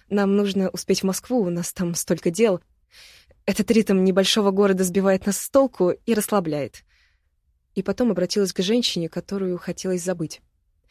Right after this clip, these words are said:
«Мы позвоним вам и сообщим свое решение по съемке».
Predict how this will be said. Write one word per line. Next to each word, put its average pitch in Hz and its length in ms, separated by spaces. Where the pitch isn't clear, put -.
«Мы 247 160
позвоним 269 440
вам 185 420
и 196 100
сообщим 220 460
свое 196 240
решение 190 400
по 175 80
съемке». 160 500